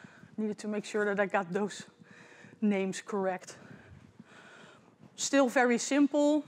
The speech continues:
very basic. The fun part is that you can nest it whatever you want, creating all kinds of different layers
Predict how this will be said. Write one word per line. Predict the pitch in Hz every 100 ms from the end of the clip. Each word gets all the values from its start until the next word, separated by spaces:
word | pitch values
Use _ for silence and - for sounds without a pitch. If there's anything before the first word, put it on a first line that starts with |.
| -
very | - 247 233
basic. | 208 254 254 330 349 - - _ _ _ - - - - -
The | 240
fun | - 320 339
part | 339 302 294
is | 269 269 - - - _ -
that | 247 240
you | 233 320
can | 330 320 254
nest | 247 311 -
it | 247 240
whatever | 202 220 254 254
you | 233 226
want, | 202 202 190 - _ - - -
creating | - 240 240 254 254 240
all | 226 233 247
kinds | - 233 226 220 -
of | 214 - - - - - -
different | 196 247 254 226
layers | 226 220 226 226 220 226 - -